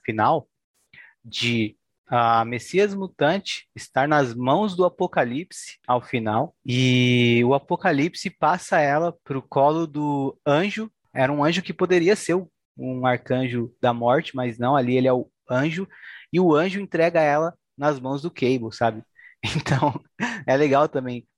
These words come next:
simbolicamente, essas figuras bíblicas, até pelo nome,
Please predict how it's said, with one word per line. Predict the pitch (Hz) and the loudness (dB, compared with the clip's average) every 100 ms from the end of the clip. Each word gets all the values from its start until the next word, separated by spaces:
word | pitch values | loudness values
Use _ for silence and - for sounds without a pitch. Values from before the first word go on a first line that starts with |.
| _ _ _ | _ _ _
simbolicamente, | 139 135 131 131 135 123 123 - 120 - - - | -6 0 0 0 -2 -2 -6 -6 -10 -10 -18 -6
essas | 120 - 123 | -4 -4 -6
figuras | - 117 120 123 110 | -6 -4 -2 -2 -2
bíblicas, | 107 113 139 120 113 113 110 | -2 2 2 0 -4 -2 -2
até | 110 120 | 0 -2
pelo | 120 143 | -2 -4
nome, | 135 127 127 120 | -2 -2 0 -2